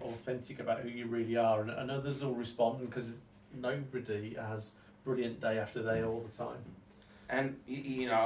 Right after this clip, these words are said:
Speaker 2: a, a, a lot of the, I'm gonna say ninety-nine percent of the people in the room aren't gonna be your competitors.
Speaker 1: But easily.
Speaker 2: You, you, you, you know, we had people from, uh,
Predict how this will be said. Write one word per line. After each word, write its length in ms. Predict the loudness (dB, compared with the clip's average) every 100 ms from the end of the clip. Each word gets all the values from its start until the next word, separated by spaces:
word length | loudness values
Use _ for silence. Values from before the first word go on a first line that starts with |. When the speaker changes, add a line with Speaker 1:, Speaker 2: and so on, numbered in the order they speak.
| 6
Speaker 2:
a, 380 | 2 0 -2 0
a, 20 |
a 20 |
lot 320 | 0 4 4 4
of 80 | -2
the, 60 | -6 -16 -20 -20 -20 -20 -20 -18 -16 -16 -16 -16 -6
I'm 80 | -2
gonna 140 | 0 -2
say 240 | -2 0
ninety-nine 680 | 0 0 -2 -4 -2 -2 -4
percent 380 | -8 -4 -4
of 60 | -6
the 60 | -8
people 360 | -6 -6 -6
in 80 | -8
the 60 | -8
room 220 | -8 -8 -8
aren't 160 | -8
gonna 140 | -10 -12
be 80 |
your 120 | -14 -16
competitors. 520 | -14 -12 -12 -14 -20 -20 -20 -20 -20 -20 -20 -20 -20 -20 -20 -20 -20 -14
Speaker 1:
But 140 | -8 -6
easily. 380 | -6 -6 -4 -6 -8 -20 -20 -18 -4
Speaker 2:
You, 100 | -2
you, 180 | 0 -2
you, 240 | -2 -4
you 100 | -2
know, 120 | -2 0
we 140 | -2 -2
had 300 | -4 -6 -4
people 340 | -4 -4 -8
from, 1040 | -6 0 2 4 2 0 -2 -2 -4 -6 -12 -18 -20 -20 -20 -16
uh, 100 | -8